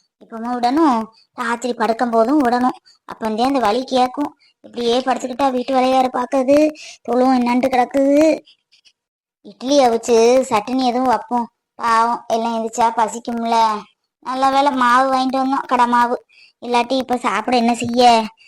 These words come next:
சரி, இட்லி அவிப்போம். துளசி இன்னும் எந்திக்கல போல இருக்குதே. ஆமா, நமக்கே முடியல. சின்னஞ்சிருசுக,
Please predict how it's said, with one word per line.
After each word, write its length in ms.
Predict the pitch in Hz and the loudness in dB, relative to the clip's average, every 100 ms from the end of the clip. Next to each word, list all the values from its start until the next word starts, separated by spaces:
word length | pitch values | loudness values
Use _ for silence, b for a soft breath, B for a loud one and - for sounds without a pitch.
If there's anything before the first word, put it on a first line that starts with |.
| b _ - | b _ -16
சரி, 300 | 262 254 269 | -8 -6 -6
இட்லி 300 | 247 240 254 | -10 -4 0
அவிப்போம். 480 | 240 240 233 247 226 - _ _ _ _ _ _ _ _ _ _ _ _ _ _ | 0 0 -4 -4 -4 -10 _ _ _ _ _ _ _ _ _ _ _ _ _ _
துளசி 400 | 214 190 208 247 | -10 -4 -4 -2
இன்னும் 220 | 254 262 226 | -2 0 0
எந்திக்கல 320 | 233 254 240 | -2 2 2
போல 200 | 226 220 | 4 2
இருக்குதே. 380 | 208 220 220 233 220 202 - _ _ _ _ _ - 269 269 | 2 2 4 6 4 0 -10 _ _ _ _ _ -14 -6 -2
ஆமா, 240 | 285 294 294 | 0 0 0
நமக்கே 440 | 254 247 233 247 | -4 -4 -2 -2
முடியல. 380 | 247 233 233 233 240 - _ _ _ | 0 0 2 2 0 -4 _ _ _
சின்னஞ்சிருசுக, 680 | 240 233 226 214 190 208 | -12 -10 -8 -10 -12 -6